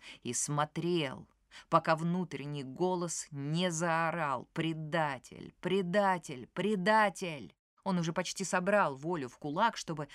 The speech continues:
отвернуться, когда Майя сама на него посмотрела. И снова Лави поразился сходству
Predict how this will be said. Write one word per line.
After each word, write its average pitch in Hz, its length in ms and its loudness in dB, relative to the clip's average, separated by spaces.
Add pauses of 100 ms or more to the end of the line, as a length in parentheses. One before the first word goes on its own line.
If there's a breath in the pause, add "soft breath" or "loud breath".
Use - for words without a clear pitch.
(120)
отвернуться, 156 840 0
когда 139 460 -2 (220 soft breath)
Майя 233 580 2
сама 220 580 -2 (300)
на 151 140 -6
него 143 260 -8
посмотрела. 147 760 -12 (500)
И 139 120 -2
снова 202 600 2
Лави 131 520 -4
поразился 147 600 -6
сходству - 760 -8